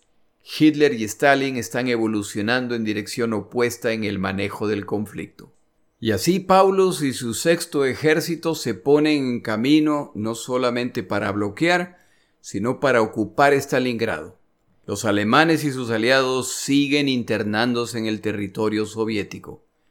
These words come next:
Sus líneas de abasto siguen alargándose dentro de un territorio lleno de peligros,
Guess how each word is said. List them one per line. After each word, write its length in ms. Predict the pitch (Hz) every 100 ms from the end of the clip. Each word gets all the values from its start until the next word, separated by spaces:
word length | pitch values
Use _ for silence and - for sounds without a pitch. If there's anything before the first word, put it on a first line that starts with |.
| _ _ _ _ _
Sus 240 | 104 95
líneas 360 | 127 156 147 123
de 100 | 110
abasto 460 | 123 143 - 117
siguen 680 | 110 - 143 165 160 156 147
alargándose 800 | 143 139 127 139 147 139 135 127
dentro 340 | 120 120 113
de 100 | 110
un 140 | 131 135
territorio 580 | 127 110 98 127 131 117
lleno 340 | 113 135 131
de 80 | 113
peligros, 640 | 92 107 147 160 147 147